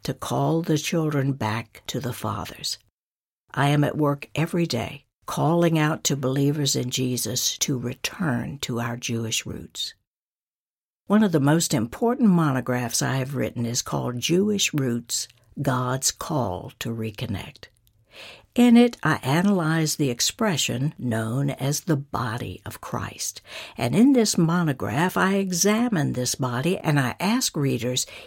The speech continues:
if Jesus is the head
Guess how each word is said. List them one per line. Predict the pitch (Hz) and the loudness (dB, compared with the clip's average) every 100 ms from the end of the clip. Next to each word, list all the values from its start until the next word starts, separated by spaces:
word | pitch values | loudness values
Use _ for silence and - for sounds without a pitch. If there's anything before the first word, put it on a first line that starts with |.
| - | 4
if | 202 175 - | 6 6 4
Jesus | - 247 262 262 269 254 - - | 0 2 2 2 0 0 2 6
is | 214 214 - | 6 6 2
the | 185 | 0
head | 165 - 185 151 117 101 147 | 0 -2 2 2 2 -4 -4